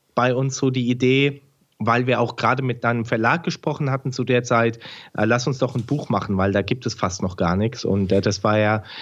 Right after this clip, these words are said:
dann so die Nische, die wir dann in Angriff genommen haben. Und das läuft wirklich richtig gut, ja.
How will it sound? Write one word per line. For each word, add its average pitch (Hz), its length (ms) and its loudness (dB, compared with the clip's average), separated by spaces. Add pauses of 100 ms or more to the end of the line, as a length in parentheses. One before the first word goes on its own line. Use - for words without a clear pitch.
(280)
dann 110 220 0
so 110 220 2
die 117 180 -2
Nische, 131 640 2
die 123 220 -2
wir 120 80 4
dann 117 180 2
in 113 160 2
Angriff 120 340 -2
genommen 101 380 2
haben. 113 360 2
Und 104 200 -2
das 104 160 -4
läuft 107 300 0
wirklich 117 380 -4
richtig 107 340 -4
gut, 107 280 -2
ja. 78 100 -4